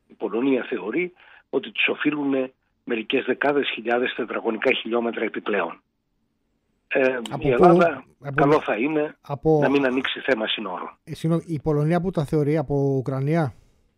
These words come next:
Speaker 2: από θεωρεί ότι έχει να λαμβάνει;
Speaker 1: Κοιτάξτε να δείτε, ε, η Πολωνία
Speaker 2: Και Λιθουανία, προφανώς.
Speaker 1: διακηρύσει ότι είναι αδικημένη από το, την προσταφαίρεση εδαφών,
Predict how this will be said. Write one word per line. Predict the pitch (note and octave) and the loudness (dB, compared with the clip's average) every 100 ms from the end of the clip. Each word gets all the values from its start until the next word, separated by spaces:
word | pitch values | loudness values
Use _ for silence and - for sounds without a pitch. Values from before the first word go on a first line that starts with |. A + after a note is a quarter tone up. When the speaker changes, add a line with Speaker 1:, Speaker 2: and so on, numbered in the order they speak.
| _ - | _ -10
Speaker 2:
από | C3+ C#3 | -8 -2
θεωρεί | D3+ C#3 | 0 0
ότι | B2+ | -2
έχει | C3+ | -4
να | C3+ | -4
λαμβάνει; | B2 B2 C3+ D3+ - - | -6 -6 -4 -6 -8 -10
Speaker 1:
Κοιτάξτε | - B2+ B2 C3+ | 0 4 4 4
να | A#2 | 2
δείτε, | A#2 A#2 A#2+ A#2 A2+ - - | 2 2 2 2 0 -4 -6
ε, | B2+ B2+ A#2+ A#2 A#2 A#2 A2+ A#2+ | -2 -2 0 0 0 -2 -2 -4
η | A#2+ | -4
Πολωνία | C3 A#2 B2+ C#3 | -2 0 2 4
Speaker 2:
Και | F3+ | 4
Λιθουανία, | D#3 F3 E3+ C#3 | 6 6 4 2
προφανώς. | B2+ B2 | -2 -2
Speaker 1:
διακηρύσει | A#2+ G#2+ - A#2+ B2+ - A2+ | 0 0 -2 0 0 0 -2
ότι | G2+ - | -4 -4
είναι | A2+ G#2+ F#2+ F2+ _ _ | -2 -2 -4 -8 _ _
αδικημένη | - A#2+ A2 A2+ A2+ A#2 B2+ G#2 F#2 E2 _ _ _ - - | -2 0 -2 -10 -4 0 2 0 -6 -14 _ _ _ -20 -16
από | - A2 - G#2+ | -4 -4 -2 -4
το, | - A#2+ A2+ G#2+ G2+ F#2 F2+ F#2 - B2+ B2+ | 0 2 4 2 0 -4 -8 -10 -10 -10 -10
την | - | -8
προσταφαίρεση | A2+ A#2+ - A#2 - E3 B2+ G2+ - - F#2 | -4 0 2 2 2 2 2 -2 -6 -8 -8
εδαφών, | A#2 G2 G2 - A2 | -6 -4 -4 2 4